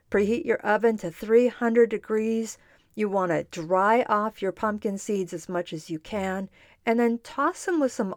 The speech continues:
olive oil and a little bit of salt, or your choice of whatever seasoning you may want to try. And then you spread them out into a single layer on a baking sheet,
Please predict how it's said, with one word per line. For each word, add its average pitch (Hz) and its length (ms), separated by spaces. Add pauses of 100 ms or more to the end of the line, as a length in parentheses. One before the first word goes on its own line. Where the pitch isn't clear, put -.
olive 208 340
oil 190 560 (380)
and 226 80
a 220 60
little 208 220
bit 196 180
of 175 100
salt, 175 560
or 202 440
your 185 240
choice 226 340
of 170 140
whatever 165 360
seasoning 196 560
you 160 80
may 151 160
want 151 240
to 156 60
try. 151 440 (680)
And 233 140
then 254 100
you 262 80
spread 233 340
them 254 140
out 254 260
into 254 240
a 254 80
single 240 420
layer 226 400
on 226 140
a 220 80
baking 214 420
sheet, 185 380